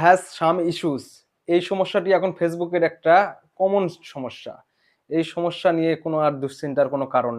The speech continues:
নেই। গত দুই দিন আগে আমার প্রোফাইলে some issues প্রবলেমটা ফেস করি, তো আমি বারো ঘন্টার মধ্যে এটা সলভ করে ফেলি। সমস্যা এবং সমাধান দুটারই স্ক্রিনশট আমি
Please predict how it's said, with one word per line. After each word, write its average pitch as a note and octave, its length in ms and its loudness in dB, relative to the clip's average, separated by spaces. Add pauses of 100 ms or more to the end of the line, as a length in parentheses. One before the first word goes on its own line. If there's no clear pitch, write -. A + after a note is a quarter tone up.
নেই। G#2+ 120 -16 (920)
গত D3 200 -2 (140)
দুই F3+ 180 6
দিন G3 180 4
আগে E3 120 2 (100)
আমার E3+ 200 2
প্রোফাইলে D3+ 440 0 (220)
some D#3+ 260 -2
issues D#3+ 240 -6 (220)
প্রবলেমটা C3+ 400 0 (100)
ফেস C3 160 -6 (100)
করি, - 160 -14 (600)
তো C#3 80 0 (220)
আমি D3+ 140 0 (120)
বারো D3+ 260 6
ঘন্টার D3 360 2
মধ্যে C3+ 260 -2
এটা C#3 120 0 (120)
সলভ C3 260 0
করে B2 180 -6
ফেলি। - 200 -20 (340)
সমস্যা F#3 440 2 (200)
এবং E3+ 140 2 (160)
সমাধান C#3+ 420 0 (300)
দুটারই F#3 320 2 (140)
স্ক্রিনশট D#3+ 480 -4
আমি D3 140 -6